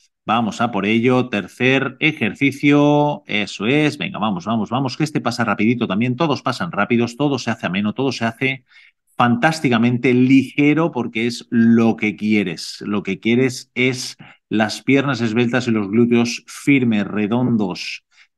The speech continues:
con volumen de masa muscular, no de grasa. Vamos a por ello, vamos a por ello. Ya tenemos casi el cuarto, el tercer, perdón, ejercicio, tercer ejercicio, eso es, perfecto, maravilloso.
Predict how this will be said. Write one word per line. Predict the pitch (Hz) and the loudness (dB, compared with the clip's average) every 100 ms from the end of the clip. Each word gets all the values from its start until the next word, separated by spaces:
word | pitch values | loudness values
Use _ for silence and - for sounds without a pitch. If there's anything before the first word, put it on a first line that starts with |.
| _ | _
con | 120 120 110 | 4 6 6
volumen | 110 127 135 117 98 87 87 87 | 6 6 6 4 2 -2 -8 -4
de | 90 175 202 | 0 0 0
masa | 101 92 101 - 135 131 117 | -4 -2 -2 -4 -6 -6 -4
muscular, | 104 113 - - 104 107 - - | -2 -2 -2 0 2 2 0 -8
no | 101 101 107 | -6 -2 0
de | 117 107 | 2 2
grasa. | 101 92 85 76 | 0 -4 -8 -12
Vamos | - 98 117 120 | -4 -2 0 -2
a | 104 | -2
por | 101 | -2
ello, | 90 82 | -2 -4
vamos | 85 107 135 120 | -2 -2 -2 -4
a | 95 | -4
por | 95 | 0
ello. | 135 151 | 2 2
Ya | 131 | 2
tenemos | 117 113 123 - | 0 -4 -4 -4
casi | 120 120 | -8 -2
el | 107 98 | -2 0
cuarto, | - 147 143 - 156 156 - - - - | 2 2 2 -2 -2 -4 -12 -20 -20 -2
el | 127 | 0
tercer, | 131 120 - 127 | 2 0 0 0
perdón, | 123 101 120 123 - | 0 0 0 -2 0
ejercicio, | 147 180 131 107 113 120 143 123 | 2 2 0 -2 0 0 0 -2
tercer | 98 - 117 | -4 -2 -2
ejercicio, | - 82 110 107 | -2 -6 -4 0
eso | 101 104 - 90 | 0 -2 -4 -4
es, | 95 117 139 143 | 0 2 2 -2
perfecto, | - 78 73 - 110 - - 123 | -8 -10 -10 -6 -6 -2 -2 0
maravilloso. | 87 87 95 131 - 208 240 240 | -2 -2 -2 0 4 4 4 -2